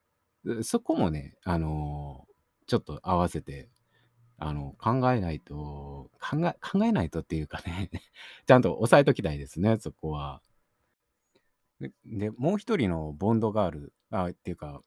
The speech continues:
まあ、ボンドガール的な役割っていうか、ポジションのパロマですけど、パロナ、ま、あ、は、パロマは、あの、非常に、あの、人気 <laughs> ありますけれども、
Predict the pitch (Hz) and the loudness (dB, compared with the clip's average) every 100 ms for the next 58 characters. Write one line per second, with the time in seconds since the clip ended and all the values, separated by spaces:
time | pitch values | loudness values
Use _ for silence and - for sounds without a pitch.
0 | - 127 82 - 98 135 135 127 139 135 | 0 0 0 -4 0 2 2 2 0 -2
1 | 98 98 175 131 82 76 73 - - - | -4 0 4 4 2 0 0 0 -8 -18
2 | - - _ _ _ _ _ _ _ _ | -20 -20 _ _ _ _ _ _ _ _
3 | 143 160 101 87 90 92 90 87 85 82 | -2 2 2 0 0 -2 0 0 0 -2
4 | 80 85 - _ 123 - 85 82 - 139 | -4 -8 -12 _ -12 -6 -6 -6 -2 -2
5 | 151 101 76 76 73 76 - _ _ _ | 0 -4 -4 -10 -12 -14 -16 _ _ _
6 | _ 240 269 170 151 147 - - 73 - | _ 4 4 -2 -4 -10 -10 -10 -10 -12
7 | - _ _ _ 208 208 156 127 - 123 | -14 _ _ _ -2 2 2 0 -2 -4
8 | - 104 101 104 123 101 175 160 120 113 | -2 -2 2 4 4 4 0 2 2 2
9 | 104 95 87 - _ _ _ 175 214 214 | 2 -2 -4 -10 _ _ _ -2 0 0
10 | 202 185 - - 127 127 131 147 139 - | 0 -4 -8 -2 0 2 0 2 0 -2
11 | _ - - - 95 92 87 - 95 82 | _ -20 -12 -2 0 2 0 -4 -8 -6
12 | 80 78 82 76 78 | -8 -6 -6 -8 -12